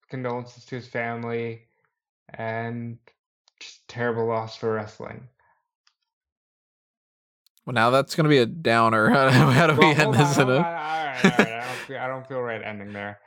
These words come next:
Speaker 2: <laughs>
Speaker 1: Apparently, Oliver Luck has claimed in the ongoing X F L lawsuit between he and Vince McMahon that Vince McMahon is corrupt and deceitful.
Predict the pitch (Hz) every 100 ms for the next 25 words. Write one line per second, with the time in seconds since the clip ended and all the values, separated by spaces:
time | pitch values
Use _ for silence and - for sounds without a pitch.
0 | - - 151 156 - 139 175 226 202 127
1 | 101 98 - - _ _ _ _ _ _
2 | 165 220 226 170 131 120 131 113 - -
3 | - _ _ _ _ _ _ _ _ 127
4 | - - 143 127 113 110 107 _ _ _
5 | _ _ _ _ _ 147 135 135 139 143
6 | 139 131 135 - 131 135 123 123 117 -
7 | 113 107 117 _ _ _ _ 123 113 120
8 | 110 113 120 113 110 113 120 107 107 107
9 | - 110 _ 131 135 196 180 156 170 147
10 | - 135 147 170 - 156 143 117 - 131
11 | -